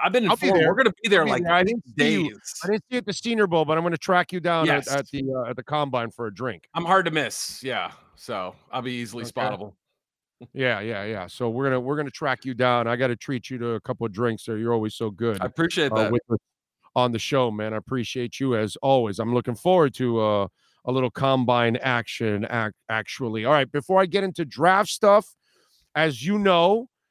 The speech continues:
Speaker 2: the, uh, Vic Fangio has taken over, and
Speaker 1: Yeah.
Speaker 2: as you know, uh, new coaches, new scheme, new changes come with it, and some demands. And then on the offensive side,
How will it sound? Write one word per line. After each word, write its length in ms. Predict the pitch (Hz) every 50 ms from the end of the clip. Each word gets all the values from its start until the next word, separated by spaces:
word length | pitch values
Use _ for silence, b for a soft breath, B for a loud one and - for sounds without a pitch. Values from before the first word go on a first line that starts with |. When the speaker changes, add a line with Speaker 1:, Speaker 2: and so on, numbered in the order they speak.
| _ _ _ _ _
Speaker 2:
the, 560 | 123 143 156 156 156 151 151 147 147 147 147 - 151 151 - -
uh, 180 | 160 156 156 139 120 - -
Vic 200 | 131 185 180 - _
Fangio 380 | 196 196 190 190 156 127 180 180
has 160 | 170 156 -
taken 380 | - - 175 175 - - 180 165
over, 420 | 143 131 127 120 117 147 151 170 - _ _
and 180 | 131 123 120 135
Speaker 1:
Yeah. 140 | 135 151 147
Speaker 2:
as 160 | 135 - -
you 160 | 143 160 160
know, 420 | 156 143 135 123 127 139 175 180 - _ _ _ _ _ _ _ _ -
uh, 240 | 135 139 143 143 131
new 220 | 135 147 160 170
coaches, 800 | 170 - 170 175 175 185 - - - 202 208 208 208 175 - 127
new 180 | 135 151 147 135
scheme, 800 | - - - 175 190 190 190 190 196 196 196 196 190 185 180 - 151
new 180 | 143 147 143
changes 640 | 127 - - 180 185 190 185 185 175 139 180 180 156 -
come 360 | - 170 180 175 170 175 175
with 240 | 180 180 165 - 185
it, 240 | 185 185 185 - - _ _ _ _ _ _ _ -
and 340 | 151 156 156 151 151 147 135
some 300 | - - 170 170 165 143
demands. 800 | 139 160 156 165 175 180 170 156 139 113 101 107 104 - - - 143
And 160 | 151 151 156
then 300 | 160 160 156 151 143 117 - _ _ _
on 140 | - 151 160
the 140 | 156 160 165
offensive 640 | 175 185 202 - - 208 190 180 - - 175 160 139
side, 640 | - - 180 165 156 156 156 151 151 151 143 147